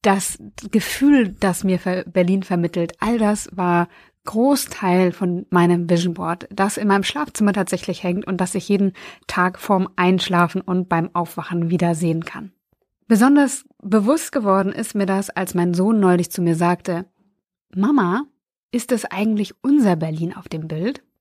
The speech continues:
Und ich habe mir das Bild nochmal angeguckt und habe gedacht, ja, das ist eigentlich unser Berlin auf dem Bild. Und es trifft so, so sehr, wie unsere Wohnung aussieht, dass mein kleiner Sohn von zwei Jahren sagen kann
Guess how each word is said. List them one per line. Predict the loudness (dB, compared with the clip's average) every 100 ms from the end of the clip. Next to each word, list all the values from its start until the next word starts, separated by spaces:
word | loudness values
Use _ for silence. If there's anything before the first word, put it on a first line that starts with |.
| _
Und | 4
ich | 4
habe | 2
mir | 2
das | 0 0
Bild | -2 0
nochmal | -2 -2 -2
angeguckt | -2 -4 -4 -6 -6 -6
und | -4 -2
habe | -4
gedacht, | -2 -2 -2
ja, | -2 -2 -2 -10 _ _ _ _
das | -6 -4 -6
ist | -6
eigentlich | -2 0 2 0 -2 -4
unser | 0 2 4 4
Berlin | 2 2 2
auf | -2 -2
dem | -4 -2
Bild. | -6 -6
Und | -2 -2
es | -2 -8
trifft | -4 -4 -4 -12 -20 _ _
so, | 0 0 2
so | 2 2 2
sehr, | 0 2 2 0 -4 _ _ _ _ _ _ _
wie | 2 2
unsere | 0 0 0 0
Wohnung | 0 0 -2 -2
aussieht, | -6 -4 -4 -4 -6 _ -20 -20 _ _ 0
dass | 2 4
mein | 2 2
kleiner | -2 -2 0 2 2
Sohn | 2 2 2 -2 -2
von | -4 -4
zwei | -6 -2
Jahren | 0 2 2 2
sagen | 0 -2 -2 -6
kann | -4 -2 0 -2